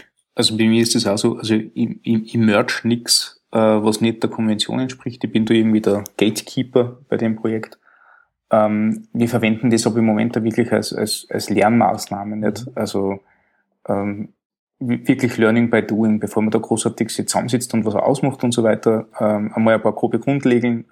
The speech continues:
Regeln geben. Da macht er seinen ersten Pull-Request. Das ist eine ganz kleine Komponente, bei der man mal schauen kann, okay, wie ist es im Gange dabei? Dann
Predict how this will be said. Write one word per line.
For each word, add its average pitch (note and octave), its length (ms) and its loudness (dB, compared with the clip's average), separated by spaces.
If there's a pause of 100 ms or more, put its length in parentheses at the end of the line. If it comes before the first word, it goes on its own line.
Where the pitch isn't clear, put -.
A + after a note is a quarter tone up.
Regeln A#2+ 260 2
geben. A2 320 0 (360)
Da A#2 60 0
macht G#2+ 220 0
er A#2+ 40 4
seinen A2 180 0
ersten G#2+ 280 -2
Pull-Request. A#2+ 720 0
Das A2 80 -6
ist G#2+ 140 -4
eine G#2+ 40 0
ganz A2 280 0
kleine A2+ 260 -2
Komponente, B2+ 720 0
bei B2+ 140 -8
der G#2+ 100 -4
man G#2+ 160 0
mal A2 100 0
schauen G#2+ 240 0
kann, A2 160 -2
okay, A2 280 -4
wie A#2 40 2
ist A2+ 100 0
es - 60 -6
im A2 60 -2
Gange A2+ 260 2
dabei? A#2+ 300 0
Dann G#2+ 240 -6